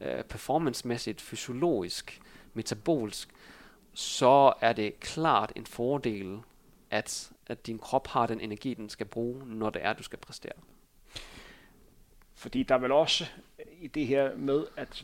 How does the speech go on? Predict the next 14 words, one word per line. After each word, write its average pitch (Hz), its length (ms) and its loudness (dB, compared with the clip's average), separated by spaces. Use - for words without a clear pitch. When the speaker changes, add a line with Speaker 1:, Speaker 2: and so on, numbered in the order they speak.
Speaker 2:
hvis 151 240 0
man 143 80 -2
hele 147 160 -4
tiden 143 200 -6
husker 151 400 -6
at - 60 -12
fylde 117 260 -8
på, - 380 -6
så - 140 -6
undgår 151 460 0
man, 113 220 0
at - 240 -4
man 123 260 0
kan 64 220 -4